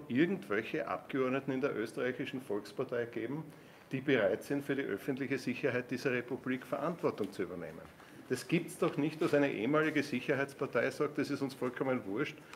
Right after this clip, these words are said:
Koalitionstreue gegenüber diesem Minister ist uns wichtiger als die öffentliche Sicherheit der Republik Österreich. Und daher, äh, wird es wichtig sein, bei dieser gemeinsamen Sondersitzung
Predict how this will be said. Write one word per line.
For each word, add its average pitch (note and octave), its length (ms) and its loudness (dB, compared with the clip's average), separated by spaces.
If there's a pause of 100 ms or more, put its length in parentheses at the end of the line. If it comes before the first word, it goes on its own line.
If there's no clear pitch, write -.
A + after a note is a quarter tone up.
(220)
Koalitionstreue B2+ 1040 4
gegenüber B2+ 360 2
diesem B2+ 260 0
Minister A#2 400 0
ist A#2+ 100 0
uns B2 200 -4
wichtiger B2+ 500 -2 (320)
als B2 140 -2
die C#3 80 2
öffentliche A#2+ 520 2
Sicherheit A2+ 480 0
der A2+ 80 2
Republik G#2+ 480 -2
Österreich. - 480 -6 (840)
Und B2+ 240 0
daher, A2 640 6 (160)
äh, A2+ 160 6 (120)
wird C#3 320 4
es - 200 -10
wichtig B2+ 400 -2
sein, C#3+ 420 2
bei C3 80 -2
dieser B2+ 300 0
gemeinsamen C#3 880 2
Sondersitzung B2 880 0